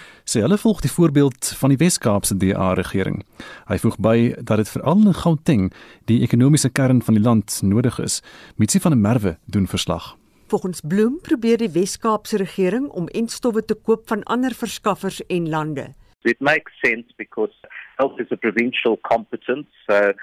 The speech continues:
Speaker 3: we're able to do it from a constitutional point of view, and we also have the budget to do it. And, uh, instead of centralizing all procurement of the vaccine in central government, I think it's far better to have many people looking for extra vaccines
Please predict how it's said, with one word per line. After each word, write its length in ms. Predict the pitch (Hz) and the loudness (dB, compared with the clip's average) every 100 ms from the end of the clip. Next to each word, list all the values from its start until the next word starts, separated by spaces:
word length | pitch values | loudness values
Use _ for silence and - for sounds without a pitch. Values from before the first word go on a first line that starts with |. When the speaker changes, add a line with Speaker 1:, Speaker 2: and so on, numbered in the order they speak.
| - - - | -12 -12 0
Speaker 3:
we're 200 | 104 113 | 0 2
able 300 | 117 113 107 | 0 -2 -8
to 140 | - | -10
do 200 | 98 104 | -4 0
it 80 | 104 - | 0 -2
from 100 | 101 | -8
a 40 | |
constitutional 720 | - 107 104 - 123 117 110 - | -4 -4 -2 -2 -2 -2 -4 0
point 260 | 117 113 | 0 0
of 60 | 107 | -4
view, 360 | 113 127 131 113 | 0 0 2 0
and 180 | 123 | 2
we 100 | 123 | 0
also 280 | 123 143 147 | 0 0 0
have 200 | 131 131 | 0 0
the 80 | 139 | 0
budget 400 | 107 113 - 170 - | 0 0 0 -10 -10
to 80 | 113 | -10
do 220 | 104 95 87 | -2 0 0
it. 100 | - _ | -4 _
And, 360 | 98 101 104 101 | -2 0 -2 -2
uh, 140 | 113 110 | 0 2
instead 360 | 113 - 127 | -2 -4 -6
of 80 | 131 - | -6 -2
centralizing 720 | 127 120 117 107 107 - 101 101 - - | -2 -2 0 2 2 -2 -6 -8 -14 -12
all 180 | - 123 | -2 -2
procurement 580 | - 123 - 113 110 - | -2 -4 0 0 0 -2
of 80 | 98 | -2
the 80 | 90 | 2
vaccine 680 | 101 - - - 110 107 98 | 2 0 -10 -6 -4 -2 -2
in 120 | 90 - | -6 -2
central 320 | 110 104 104 | -2 2 0
government, 560 | 85 110 107 87 107 107 | 2 0 0 -4 -4 0
I 140 | 101 | -2
think 180 | - 113 | -2 -6
it's 140 | 113 - | -6 2
far 180 | 117 110 | 2 2
better 400 | 98 107 110 98 - | 0 -2 -2 -6 -2
to 60 | 101 92 | -2 0
have 200 | 101 87 - - | 0 -2 -10 -6
many 280 | 110 123 117 | -2 -2 -2
people 440 | - 101 - 98 | -2 -2 2 2
looking 320 | 92 - 92 | 2 -2 -6
for 140 | - 104 | -2 0
extra 340 | 101 - 107 | 0 -2 -4
vaccines 760 | 98 92 - - 98 95 110 | 0 0 -2 -8 -4 -2 -2